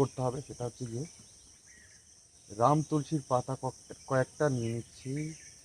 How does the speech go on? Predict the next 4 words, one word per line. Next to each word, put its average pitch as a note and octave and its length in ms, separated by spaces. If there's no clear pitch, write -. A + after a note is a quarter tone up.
একটা - 200
ওষুধ D3 340
বানাতে A2 300
হবে। G2 140